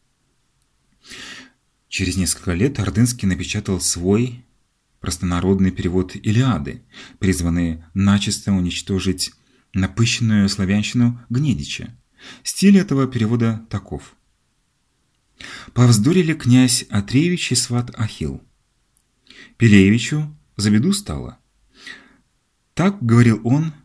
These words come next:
слезы льющие, и услышала его честна мать: «Чадо милое, что плачешь?» Тут Фетида как ухватится за колени его,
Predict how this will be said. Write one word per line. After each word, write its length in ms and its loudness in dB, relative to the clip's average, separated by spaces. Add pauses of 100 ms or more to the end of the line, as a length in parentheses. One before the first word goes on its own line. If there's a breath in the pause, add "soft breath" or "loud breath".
(140)
слезы 640 2 (160)
льющие, 840 0 (340 soft breath)
и 80 6
услышала 420 2
его 420 -2
честна 320 -2
мать: 380 -6 (600)
«Чадо 320 -4
милое, 440 -2
что 200 -10
плачешь?» 640 -6 (600 loud breath)
Тут 160 -10
Фетида 580 -2 (480 loud breath)
как 380 -4
ухватится 640 -4
за 100 0
колени 340 0
его, 380 -6